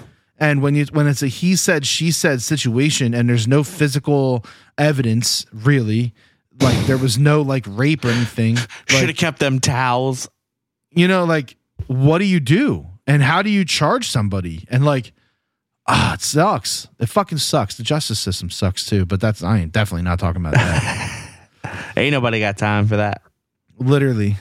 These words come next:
Speaker 1: Um, so we move on. Uh, we will talk more about the Eagles, I'm sure. Um,
Speaker 2: Hmm.
Speaker 1: you know, but I don't really think there's much, I don't think there's much to talk about as far as the Sixers. Uh, nothing's really happened.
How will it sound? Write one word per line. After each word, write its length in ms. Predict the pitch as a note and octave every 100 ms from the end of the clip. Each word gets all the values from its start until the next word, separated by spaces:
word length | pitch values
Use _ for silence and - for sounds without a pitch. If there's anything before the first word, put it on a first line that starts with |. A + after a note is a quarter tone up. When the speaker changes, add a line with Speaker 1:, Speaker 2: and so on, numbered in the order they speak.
| - -
Speaker 1:
Um, 580 | C3+ C3+ C3 A#2+ A#2 G2+
so 540 | - F#3 F3 E3 D3+ D#3 _
we 160 | D3+ G3+
move 280 | G3+ G#3 F3
on. 480 | E3+ E3 E3 E3 D3+ _ _ _ - - - C3+
Uh, 240 | C3+ C3+
we 180 | B2 F#3+
will 140 | G#3+
talk 280 | G3 F3 D3
more 180 | D3+ D3+
about 220 | C3+ B2+
the 120 | C3
Eagles, 320 | B2+ A#2+ A2 G2+
I'm 100 | G2+
sure. 540 | - C3+ G#2+ F#2+ G2 -
Um, 240 | A#2+ G#2+ G#2
Speaker 2:
Hmm. 160 | G2 F#2+ F#2+ _ C3
Speaker 1:
you 60 |
know, 260 | A2 G2 F2+ _ _ _ _
but 280 | D#3 C#3 - _ _ _ _ _ _ _ _
I 80 | -
don't 180 | A3+ C4+
really 220 | A#3+ G3+
think 200 | - C4+
there's 220 | - F3
much, 340 | C#3 F3 G3 -
I 40 | G3+
don't 120 | C4
think 120 | C4+
there's 200 | G3 D3
much 240 | D#3 E3+
to 80 | -
talk 260 | C3 F3+ A3+
about 300 | D3+ B2+ A#2+
as 100 | -
far 180 | D3+ C#3
as 120 | B2
the 80 | A2+
Sixers. 840 | - F3 - A#2 A#2 - - - - _ _ _ _ _ -
Uh, 300 | C3 B2 A#2
nothing's 440 | A#2 D#3+ C#3 A#2+
really 200 | B2 A#2
happened. 540 | G2+ C3+ A#2+ F#2+ A2